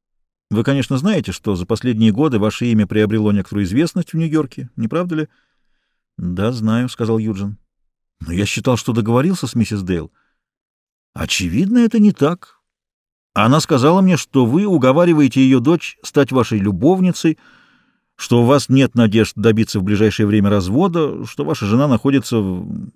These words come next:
прошу прощения, а вы, между тем, настаиваете на том, чтобы сойтись с её дочерью. По её мнению, это недопустимо. Я склонен согласиться с ней. Это очень неприятно, но что поделаешь?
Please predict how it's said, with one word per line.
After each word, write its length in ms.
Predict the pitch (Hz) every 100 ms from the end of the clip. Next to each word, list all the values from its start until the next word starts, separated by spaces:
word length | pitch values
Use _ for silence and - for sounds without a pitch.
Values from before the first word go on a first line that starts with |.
| 156 - 180
прошу 240 | 139 110
прощения, 760 | 92 107 - 165 185 - - - -
а 200 | 107 98
вы, 280 | 110 208
между 300 | 269 220 123
тем, 220 | 135 196 185
настаиваете 680 | 147 - 165 170 143 127
на 100 | 123
том, 180 | 113 175
чтобы 180 | - 113
сойтись 400 | - 117 - 170
с 80 | 131
её 140 | 139
дочерью. 480 | 120 101 - - - _ _ _ _ _ _ _ _ -
По 60 |
её 260 | 95 95 127
мнению, 400 | 151 175 185 202
это 300 | 156 117 117
недопустимо. 800 | 123 147 - 185 - 117 71 67 _ _ _ _ _ _ _ _ _ _
Я 180 | 98 127
склонен 380 | - 170 175 180
согласиться 560 | - 170 170 156 - 143
с 100 | -
ней. 200 | - _ _ _ _ _ -
Это 180 | -
очень 280 | 110 107 98
неприятно, 540 | 92 98 98 135 - 104
но 120 | 90
что 180 | - 156
поделаешь? 640 | 175 185 147 90 -